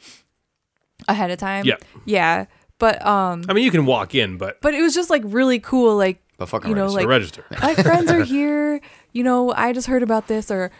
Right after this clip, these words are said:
Speaker 1: "Oh, I live in this area," and somebody was like, "Oh, you should come up here," and I did, or, "I was downstairs at this other thing, and I, like,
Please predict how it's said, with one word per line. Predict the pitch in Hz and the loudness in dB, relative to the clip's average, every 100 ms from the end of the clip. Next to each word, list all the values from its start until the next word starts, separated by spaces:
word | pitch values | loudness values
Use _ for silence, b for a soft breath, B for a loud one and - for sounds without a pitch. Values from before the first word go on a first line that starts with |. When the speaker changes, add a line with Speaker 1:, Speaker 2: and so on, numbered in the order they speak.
| b | b
Speaker 1:
"Oh, | - 339 | -2 0
I | 330 320 | 2 2
live | 247 311 285 | 2 0 2
in | 247 | 0
this | 240 - | -2 -2
area," | 220 277 254 214 | -2 2 2 0
and | 196 | -2
somebody | 196 196 214 | -4 -2 0
was | 220 208 | 0 0
like, | 214 208 | 0 -2
"Oh, | 208 262 | -2 0
you | 226 214 | 0 -2
should | 226 | -4
come | 208 214 214 214 | -2 0 0 -2
up | 240 | 0
here," | 226 196 185 | 2 2 2
and | 175 | 0
I | 185 196 | 0 2
did, | 311 233 190 | 6 6 6
or, | 175 170 B B | 2 -2 B B
"I | 165 180 | -4 0
was | 190 | 0
downstairs | 202 220 220 - 254 240 214 | 2 2 0 2 4 4 2
at | 202 | 0
this | 208 - | -2 0
other | 240 240 | 2 2
thing, | 226 202 190 190 | 2 0 0 -2
and | 180 | -2
I, | 185 185 | -2 -2
like, | 180 | -2